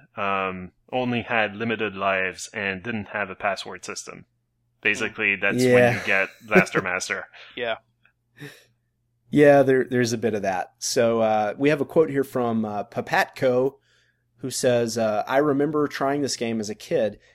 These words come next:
Speaker 2: and being totally overwhelmed with the branching pathways and overall difficulty. Taking my first real attempt at it now, it's still very challenging at first. A few hours in, though, I'm really getting the hang of it and making significant progress with each new game.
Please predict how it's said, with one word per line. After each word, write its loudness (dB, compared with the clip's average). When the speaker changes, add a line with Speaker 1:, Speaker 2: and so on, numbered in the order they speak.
Speaker 2:
and -2
being -2
totally 0
overwhelmed -2
with -4
the -6
branching -4
pathways -4
and -8
overall -2
difficulty. -12
Taking -2
my 2
first -2
real 0
attempt -2
at 0
it -4
now, -4
it's -6
still 6
very 2
challenging -4
at -12
first. -6
A -10
few 2
hours 4
in, 2
though, 0
I'm -2
really 2
getting 0
the -4
hang -6
of -2
it -4
and -6
making -6
significant -6
progress 0
with -8
each -8
new -6
game. -12